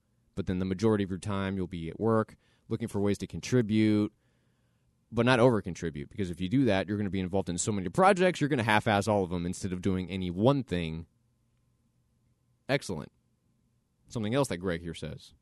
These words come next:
If you focus on less, you can do more with that, and it's done to an even higher degree.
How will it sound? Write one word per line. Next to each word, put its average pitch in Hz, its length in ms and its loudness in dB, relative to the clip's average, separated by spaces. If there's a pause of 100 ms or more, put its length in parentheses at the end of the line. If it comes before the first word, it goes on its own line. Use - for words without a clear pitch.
(220)
If - 120 -18
you 117 200 0
focus 143 340 -2
on 151 360 2
less, 110 560 -2 (360)
you 123 120 0
can 139 140 2
do 131 160 4
more 120 420 4
with 131 240 0
that, 82 220 -4
and 107 100 -4
it's 101 180 -4
done 95 540 2 (600)
to 110 120 -4
an 107 100 -2
even 98 220 -4
higher 95 360 -4
degree. 90 420 0